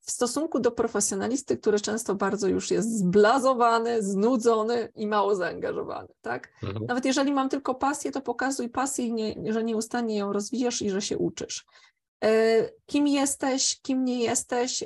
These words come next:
Speaker 1: po prostu nie udawaj, tak? I, a później, e, kolejny krok to jest strategiczne podejście. To już jest typowo wchodzą marketingowe narzędzia pod tytułem: dla kogo ja jestem?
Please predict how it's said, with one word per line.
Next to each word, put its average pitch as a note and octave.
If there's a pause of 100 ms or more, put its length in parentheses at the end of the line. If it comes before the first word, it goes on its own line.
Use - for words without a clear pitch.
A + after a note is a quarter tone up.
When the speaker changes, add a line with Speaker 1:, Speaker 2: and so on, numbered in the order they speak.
Speaker 1:
po A3
prostu A#3
nie A#3+
udawaj, G3
tak? A#3+ (160)
I, -
a A3
później, B3 (400)
e, A3+
kolejny C4+
krok B3+
to A#3+
jest A#3+
strategiczne A#3
podejście. F#3+
To A#3
już A#3
jest A3
typowo B3
wchodzą G#3+
marketingowe G3+
narzędzia G3+
pod G3+
tytułem: G#3 (800)
dla D4+
kogo G3
ja F3
jestem? -